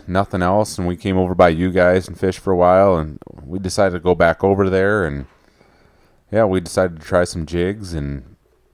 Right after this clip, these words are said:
pretty <laughs> soon Shantha was doing something up in the front of the boat and kinda let out a little yell, and we turned around and looked, and her rod was just about going over the side, and Chris quick,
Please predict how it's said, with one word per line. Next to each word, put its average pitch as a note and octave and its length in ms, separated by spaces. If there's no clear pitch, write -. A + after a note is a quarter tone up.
pretty F#2+ 180
<laughs> - 120
soon A2 340
Shantha G2+ 420
was F#2 140
doing F#2+ 240
something G2 320
up F#2+ 140
in F#2+ 100
the E2+ 60
front G#2 240
of F2 80
the F2 60
boat F#2+ 360
and D#2 340
kinda G#2 220
let F2+ 220
out G#2 180
a G2 60
little G2+ 280
yell, G#2+ 360
and F2+ 120
we F#2+ 100
turned A2 240
around G#2 220
and F2+ 80
looked, A2+ 200
and - 80
her A2 160
rod G#2 240
was F#2 120
just - 200
about F#2+ 280
going G#2 220
over G#2+ 240
the F2 100
side, A2+ 440
and E2+ 260
Chris - 300
quick, - 260